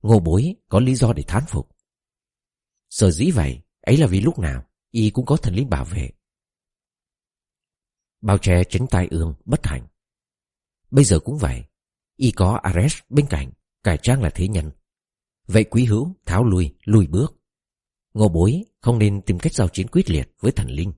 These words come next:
Diomedes chưa dứt lời, quân Troyan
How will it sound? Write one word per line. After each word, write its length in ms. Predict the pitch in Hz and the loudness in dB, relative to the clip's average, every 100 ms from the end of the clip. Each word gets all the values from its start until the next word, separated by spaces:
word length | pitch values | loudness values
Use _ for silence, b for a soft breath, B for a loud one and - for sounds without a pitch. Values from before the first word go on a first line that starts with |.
| _ _ _ _ _ _ _ _ _ _ _ _ _ _ _ _ _ _ _ - | _ _ _ _ _ _ _ _ _ _ _ _ _ _ _ _ _ _ _ 2
Diomedes 640 | 117 95 90 85 143 - _ | 4 4 2 2 0 -2 _
chưa 160 | - 113 | 0 2
dứt 220 | 101 190 | 2 -2
lời, 280 | - 67 58 _ _ _ _ - | -2 -2 -8 _ _ _ _ -2
quân 140 | 107 | 0
Troyan 440 | 98 87 82 76 | 2 0 -2 -6